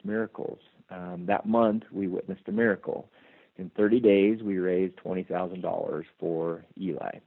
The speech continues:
And then I witnessed another miracle after that. Within thirty days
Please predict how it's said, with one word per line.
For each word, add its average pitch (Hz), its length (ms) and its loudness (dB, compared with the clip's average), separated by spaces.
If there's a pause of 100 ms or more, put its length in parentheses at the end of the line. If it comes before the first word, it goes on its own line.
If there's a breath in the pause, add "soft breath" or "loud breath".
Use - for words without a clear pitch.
(680 loud breath)
And 92 160 -8
then 90 120 -4
I 92 100 2
witnessed 95 420 0
another 104 320 0
miracle 92 540 -4
after 85 300 -6
that. 78 340 -8 (720)
Within 98 560 -4 (140)
thirty 101 280 2
days 104 360 4